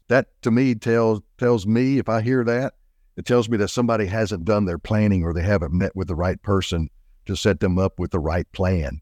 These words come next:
I want to be able to meet with my clients and set them up with a plan that no matter what the stock market does, no matter what financial crisis might be out there,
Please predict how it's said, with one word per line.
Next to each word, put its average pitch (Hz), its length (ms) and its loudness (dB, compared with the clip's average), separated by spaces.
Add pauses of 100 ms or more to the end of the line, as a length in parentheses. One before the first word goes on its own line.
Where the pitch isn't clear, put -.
(140)
I 110 120 2
want 143 160 4
to 123 40 0
be 117 120 0
able 107 160 2
to 104 80 0
meet 104 180 2
with 98 140 -4
my 104 180 2
clients 101 460 -2
and 90 100 -6
set 104 220 -4
them 95 200 -2
up 92 240 -4
with 92 200 -4
a 90 40 -2
plan 98 460 -2
that 87 140 -4
no 98 120 0
matter 98 240 0
what 104 260 -2
the 90 60 -6
stock - 320 0
market 95 440 -2
does, 90 320 -2
no 101 80 -2
matter 98 180 0
what 101 260 -4
financial 101 520 -2
crisis 92 520 -4
might 92 220 -4
be 90 180 -2
out 101 300 -2
there, 90 240 -2